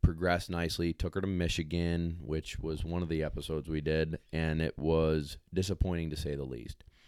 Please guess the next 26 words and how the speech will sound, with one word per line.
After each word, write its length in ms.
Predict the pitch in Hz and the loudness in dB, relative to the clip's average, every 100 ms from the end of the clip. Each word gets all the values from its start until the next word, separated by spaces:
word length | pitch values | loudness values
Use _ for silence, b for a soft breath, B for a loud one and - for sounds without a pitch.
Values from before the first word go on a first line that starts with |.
| b b | b b
She 140 | - 92 | -2 2
was 320 | 92 85 82 - | 4 2 -2 -12
the 320 | - 78 80 | -10 -4 -4
quote-unquote 760 | 76 - 104 95 92 90 78 78 | -4 -2 -2 0 2 2 0 -4
bootlicker. 720 | 82 82 - 73 - - - - b b b b | -2 -2 -2 -4 -4 -8 -12 -16 b b b b
So 480 | - - 82 82 80 | -6 0 2 4 2
she 280 | - 101 | 0 0
would 540 | 107 95 87 85 85 80 b b b b b b _ | 2 4 4 4 2 -2 b b b b b b _
range 320 | - 117 110 | 0 4 6
out 160 | 113 107 | 6 4
in 40 | |
front 240 | 101 104 104 | 2 2 4
of 60 | 101 | 4
me 80 | |
a 80 | 95 | 4
little 280 | 85 113 117 | 6 6 8
bit, 420 | 107 113 113 113 | 10 10 10 8
and 160 | - 92 | 4 2
then 260 | 90 87 87 | 2 2 2
we'd 180 | 85 78 | 0 2
get 180 | 87 | 2
into 180 | 85 78 | 2 0
some 300 | 76 80 80 | -4 -4 -2
really 260 | 92 92 85 | 2 2 2
thick, 420 | - 90 90 - - - - - | 0 2 2 0 -10 -12 -12 -12
snaggy 960 | - 82 82 87 87 87 90 85 82 | -8 -4 -2 0 0 -2 -2 -2 -4